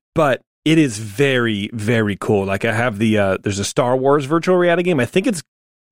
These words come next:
Galaxy's Edge or so, I don't know what, I forget what it's called.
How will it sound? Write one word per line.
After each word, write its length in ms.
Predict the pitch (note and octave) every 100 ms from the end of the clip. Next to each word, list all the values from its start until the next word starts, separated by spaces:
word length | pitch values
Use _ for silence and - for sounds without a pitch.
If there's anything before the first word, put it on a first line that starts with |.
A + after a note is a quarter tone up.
| - _ _ _ _ _ _ -
Galaxy's 540 | D#3+ F3+ - F3+ B2
Edge 480 | A#2+ B2 C3+ C3+ B2
or 80 | C3
so, 140 | -
I 120 | G3
don't 120 | G3 D#3
know 80 |
what, 180 | G#2+ G2
I 100 | G2+
forget 260 | - D3 G2+
what 100 | E2+
it's 120 | E2
called. 220 | - E2+